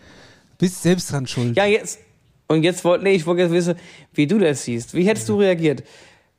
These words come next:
Speaker 2: Weil, ich sag mal so, wie gesagt, Alter hin oder her, ich finde, das macht man so, auch wenn jetzt jemand Jüngeres gefragt hätte, man kann ja fragen,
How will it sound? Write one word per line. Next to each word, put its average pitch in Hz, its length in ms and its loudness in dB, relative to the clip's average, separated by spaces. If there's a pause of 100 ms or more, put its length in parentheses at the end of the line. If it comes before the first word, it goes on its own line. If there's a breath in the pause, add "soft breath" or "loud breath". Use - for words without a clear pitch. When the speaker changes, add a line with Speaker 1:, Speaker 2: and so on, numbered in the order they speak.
(460 loud breath)
Speaker 2:
Weil, 180 280 0
ich 185 60 -4
sag 208 160 0
mal 196 140 0
so, 147 280 0
wie 170 140 -4
gesagt, 165 320 -2 (480)
Alter 202 240 -2
hin 185 160 0
oder 147 160 2
her, 185 260 2
ich 190 140 -2
finde, 175 260 0
das 143 300 -4 (500)
macht 170 300 -6
man 170 160 0
so, 165 340 -2
auch 135 220 -4 (560)
wenn 120 380 -14
jetzt 113 180 -10
jemand 120 400 -6
Jüngeres 170 320 0
gefragt 147 340 -2
hätte, 143 220 0 (500 soft breath)
man - 160 -4
kann 185 140 0
ja 175 140 2
fragen, 135 480 -2